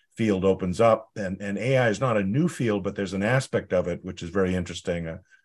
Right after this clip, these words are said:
what called generative A I that I'll talk about tonight, and that is different, that the regulators get involved, that the politicians get involved.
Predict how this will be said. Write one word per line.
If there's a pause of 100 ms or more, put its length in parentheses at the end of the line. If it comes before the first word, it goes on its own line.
(220)
what
called
generative
A
I
that
I'll
talk
about
tonight,
and
that
is
different, (320)
that
the
regulators
get
involved, (160)
that
the
politicians
get
involved.